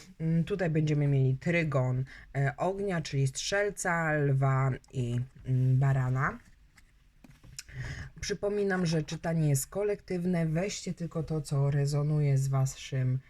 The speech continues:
z waszą intuicją i z waszym serduchem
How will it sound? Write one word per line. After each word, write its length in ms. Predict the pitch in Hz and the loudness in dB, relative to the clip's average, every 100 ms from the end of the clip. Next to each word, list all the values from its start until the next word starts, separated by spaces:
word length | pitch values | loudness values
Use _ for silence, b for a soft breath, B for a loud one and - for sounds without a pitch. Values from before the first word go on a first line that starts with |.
| B B B - | B B B -4
z 160 | 143 | -2
waszą 300 | 147 143 151 | 0 0 2
intuicją 720 | 143 139 139 175 214 175 156 | 2 2 2 -2 -2 -2 0
i 200 | 127 139 | 2 2
z 80 | 131 | 2
waszym 400 | 135 139 - 139 | 0 -2 2 0
serduchem 760 | 135 147 143 147 139 165 190 | 2 0 0 0 0 0 -2